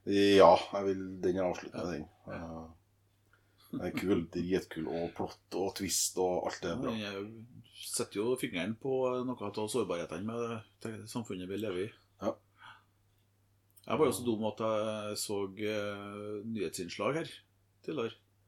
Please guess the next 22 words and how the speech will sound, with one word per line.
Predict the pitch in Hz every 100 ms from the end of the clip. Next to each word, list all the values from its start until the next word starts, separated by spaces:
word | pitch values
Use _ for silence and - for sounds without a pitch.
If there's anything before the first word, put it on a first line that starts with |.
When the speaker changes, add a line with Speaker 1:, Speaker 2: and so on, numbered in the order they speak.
| _ _ _ -
Speaker 2:
eh, | 131 123
Speaker 1:
Ja. | 117
Speaker 2:
fra | 120 110 107 104 104
Emmy-utdelinga, | 95 85 80 - _ _ _ _ 104 98 85 87 110 139 _ _
Speaker 1:
Mm. | 90 98 - _ _ _ -
Speaker 2:
der, | 110
eh, | 104 107 101
det | 104
kom | 123 110
frem | 104 104
at | 98
The | 101
Crown | - 110 110 135 143 123 - _ _ _ _ _ _
Speaker 1:
Ja. | 104
Speaker 2:
på | 95
Netflix | 143 - 107 -
vant | 117 107
så | - 120
mye | 110 101 101 101 101
premier. | - 98 82 - _ _ _ _ _ _ _ _ _ -
At |
jeg, | -